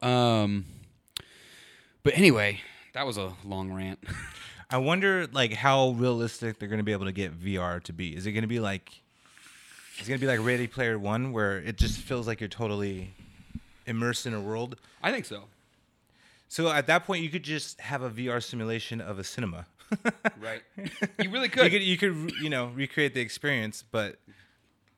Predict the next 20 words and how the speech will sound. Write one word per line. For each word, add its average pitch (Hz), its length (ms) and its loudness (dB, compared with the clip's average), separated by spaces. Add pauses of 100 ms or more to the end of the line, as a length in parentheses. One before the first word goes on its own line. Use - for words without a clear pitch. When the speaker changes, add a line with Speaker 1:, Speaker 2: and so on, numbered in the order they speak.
(100)
Speaker 1:
But 113 160 -10
yeah. 110 320 -10
Speaker 2:
to 127 120 -6
your 113 140 0
liking. 101 400 -6 (380)
Speaker 1:
<coughs> - 380 -6
So, 160 520 2 (300)
<coughs> - 380 -18
we 160 80 -6
can 180 80 -8
go 180 80 6
back 208 180 10
to 156 60 -2
that, 101 200 2
though. 107 140 -2
You, 127 240 0 (160)
Ready 147 160 6
Player 185 180 6
One. 196 240 4 (540)
<coughs> - 260 0